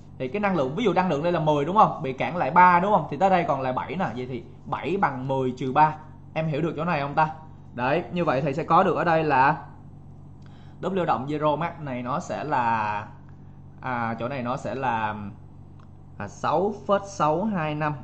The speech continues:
nhân mười mũ trừ mười chín mới tính được ở trên. Trừ cho ơ nhân U hãm, trừ cho ơ là một phẩy sáu nhân mười mũ trừ mười chín nhân cho U hãm là hai.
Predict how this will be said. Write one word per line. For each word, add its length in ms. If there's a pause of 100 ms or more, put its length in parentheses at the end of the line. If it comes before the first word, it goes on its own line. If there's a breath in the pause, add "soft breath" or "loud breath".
nhân 200
mười 100
mũ 160
trừ 200
mười 180
chín 400
mới 180
tính 160
được 120
ở 80
trên. 220 (540 loud breath)
Trừ 360
cho 180
ơ 240
nhân 260
U 160
hãm, 300 (120)
trừ 180
cho 120
ơ 240
là 300 (300 loud breath)
một 320
phẩy 100
sáu 380
nhân 200
mười 120
mũ 280
trừ 200
mười 200
chín 280 (720)
nhân 240
cho 100
U 140
hãm 320
là 220 (280)
hai. 320